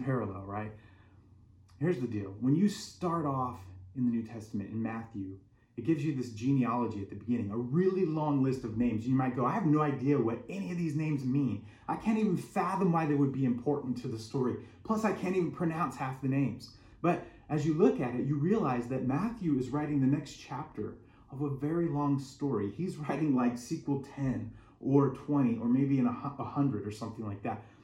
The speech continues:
He's continuing a narrative that God has been writing for a very long time.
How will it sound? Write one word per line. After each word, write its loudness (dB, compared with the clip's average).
He's 0
continuing -2
a 0
narrative -2
that -10
God -8
has -8
been -4
writing -6
for -12
a -10
very -10
long -6
time. -8